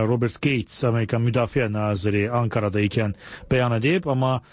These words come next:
e, o Türkiyəli həmkarı Vecdi, e, Gönül isə qeyd edib ki, Türk əskəri İraqda nə qədər lazımdır, o qədər qalacaq, çox yox.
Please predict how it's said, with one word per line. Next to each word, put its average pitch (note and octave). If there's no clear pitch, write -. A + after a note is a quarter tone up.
e, B2+
o B2
Türkiyəli B2+
həmkarı B2+
Vecdi, A#2
e, A#2
Gönül B2+
isə E3+
qeyd C3+
edib C3
ki, C#3
Türk D3
əskəri B2+
İraqda A#2+
nə B2+
qədər G#2+
lazımdır, G#2+
o E3+
qədər B2+
qalacaq, G#2+
çox -
yox. E2+